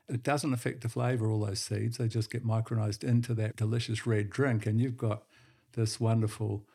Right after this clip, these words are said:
prostate protective drink for summer when the watermelons are available. Okay, so I guess it's time to wrap up our health segment for this month. I hope you found something of value there.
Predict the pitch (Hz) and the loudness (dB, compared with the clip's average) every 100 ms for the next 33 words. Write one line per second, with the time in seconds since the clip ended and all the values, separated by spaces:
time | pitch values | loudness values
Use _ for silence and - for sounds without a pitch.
0 | _ _ _ - 120 - 110 - 110 - | _ _ _ 0 0 0 -2 -2 -4 -4
1 | 117 - 101 - 110 123 - 110 131 131 | -4 -4 -6 -2 -2 -2 -4 -2 0 2
2 | 110 113 _ _ - 117 104 98 101 101 | 0 -4 _ _ -4 0 0 0 -2 -2
3 | 98 98 98 101 98 123 120 98 101 110 | -4 -6 -4 -4 0 2 0 -2 -6 -10
4 | _ _ _ _ _ _ - 143 139 120 | _ _ _ _ _ _ -6 -2 0 0
5 | - 147 147 - - 120 123 117 - - | 0 0 -2 -8 -6 -4 -4 -8 -10 -6
6 | 117 110 107 101 - - 110 107 110 107 | -2 0 0 -2 -8 -4 2 4 4 2
7 | 107 - - _ 117 107 107 113 110 - | 0 -4 -14 _ -2 0 2 0 0 -2
8 | 110 107 117 117 101 107 - 110 120 123 | -2 0 -2 -4 -4 -4 0 0 0 -4
9 | _ _ _ _ _ _ 139 117 143 113 | _ _ _ _ _ _ 0 2 2 -2
10 | - 113 107 127 - 120 110 - 110 107 | -2 0 0 -2 0 0 0 -4 0 4
11 | 120 123 107 98 107 127 127 | 4 4 2 2 2 2 -2